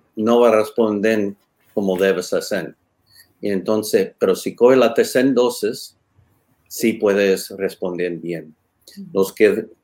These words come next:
Speaker 1: pedimos es que coge, am, entre la segunda dosis y la tercera dosis, espera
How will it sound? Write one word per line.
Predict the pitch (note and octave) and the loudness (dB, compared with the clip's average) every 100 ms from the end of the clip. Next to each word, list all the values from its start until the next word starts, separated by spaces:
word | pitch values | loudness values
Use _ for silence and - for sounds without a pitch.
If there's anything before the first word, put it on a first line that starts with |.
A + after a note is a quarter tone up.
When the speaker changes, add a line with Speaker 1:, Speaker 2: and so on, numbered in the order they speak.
| _ - | _ -2
Speaker 1:
pedimos | G#2+ B2 C#3 D#3 | 2 6 4 4
es | B2 | -2
que | - G2 | 0 0
coge, | - A2 A#2+ A#2 G#2 - - - | 2 2 4 4 4 0 -8 -12
am, | G2 F#2+ F2+ F2 E2+ E2+ _ _ _ | -6 -4 -4 -6 -10 -12 _ _ _
entre | G#2+ G#2 G2 | -10 -4 -2
la | F#2+ F2+ F2 - | 0 0 -2 -6
segunda | - G#2 A#2 C3 C3 | -2 2 4 6 6
dosis | A#2+ A#2+ C#3+ F#2 | 6 4 2 -2
y | G#2 | -2
la | F#2 F2 | -2 -2
tercera | G2+ - A2+ | -4 -2 -2
dosis, | A2 A2+ - C3+ - | 0 0 0 -4 -4
espera | F#2+ G#2+ G#2 G#2+ - | -6 0 2 2 -2